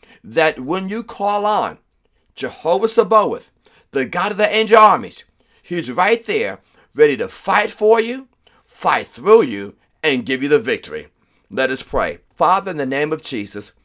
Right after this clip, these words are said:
I call on Jehovah Sabaoth for the listeners and whatever battle they may be facing right now. God, I thank you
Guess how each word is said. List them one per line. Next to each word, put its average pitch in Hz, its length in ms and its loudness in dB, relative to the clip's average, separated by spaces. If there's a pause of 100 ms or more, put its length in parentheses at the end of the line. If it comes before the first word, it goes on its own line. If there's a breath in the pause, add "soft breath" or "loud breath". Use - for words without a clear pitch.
(180)
I 160 220 -2
call 143 320 -4
on 117 160 -4
Jehovah 127 320 -4
Sabaoth 92 580 -8 (220)
for 135 120 -6
the 131 140 -2
listeners 131 640 -4 (180)
and 127 160 -2
whatever 190 400 6
battle 196 380 2
they 143 180 0
may 160 220 -2
be 160 160 -6
facing 113 580 -4
right 127 240 0
now. 90 380 -8 (340)
God, 170 260 6
I 147 120 2
thank 170 480 -2
you 82 160 -16